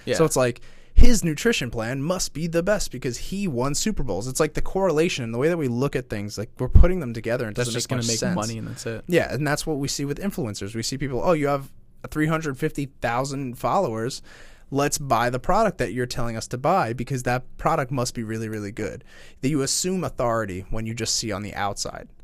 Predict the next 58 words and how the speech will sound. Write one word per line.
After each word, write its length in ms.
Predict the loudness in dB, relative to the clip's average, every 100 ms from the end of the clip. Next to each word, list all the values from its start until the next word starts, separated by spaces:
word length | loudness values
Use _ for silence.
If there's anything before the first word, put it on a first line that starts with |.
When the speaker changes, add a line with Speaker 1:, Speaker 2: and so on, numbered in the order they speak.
| -8
Speaker 2:
That's 200 | -4 0
why 140 | 2
I 40 | 2
love 180 | -2 -6
the 60 |
podcast. 460 | -4 -4 -4 -6 -10
That's 160 | -8
why 120 | -4 -4
I 40 |
love 220 | -2 0
Speaker 1:
Do 80 | 0
you 60 | 2
think 340 | 0 0 -2
Speaker 2:
long 100 | 0
form 160 | 0 2
or 80 | 0
Speaker 1:
influencers 100 | 2 0 0
Speaker 2:
books. 240 | -2 -4 -8
Speaker 1:
should 340 | -8 -6 -6 -4
be 460 | -4 -2 -4 -4 -6
liable? 540 | -6 -4 -2 -4 -4 -12 -18 -18 -18 -12 -6
Speaker 2:
I 80 |
don't 140 | -4 -4
think 160 | -6
that 120 | -8 -8
they 100 | -10
should 140 | -10
be 80 | -10
liable. 380 | -10 -10 -12 -10
No, 220 | -8 -6
I 60 | -6
Speaker 1:
Or 40 | 0 0
Speaker 2:
think 100 | 0 -2
that 120 | -2
Speaker 1:
people. 400 | -2 -4 -6 -6
Speaker 2:
the, 80 | -4
I 60 |
think 140 | -4 -4
everybody 320 | -4 -2 -2
has 240 | -2 -2 -4
their 180 | -8
own 200 | -6 -8
individual 680 | -6 -6 -4 -4 -4 -4 -4 -6
agency. 500 | -8 -8 -8 -6 -4
You're 140 | -4
allowed 320 | -4 -4 -4
to 80 | -4
make 160 | -8 -10
decisions, 500 | -8 -8 -6 -8 -6
and 220 | -6 -6
if 160 | -8 -2
you're 200 | -2 -2
easily 340 | -4 -4 -6
influenced, 480 | -6 -8 -6 -6 -6
well, 220 | -2 -2
that's 420 | 0 -2 -2 -6 -6
natural 380 | -4 -4 -6
selection. 560 | -8 -6 -6 -8 -12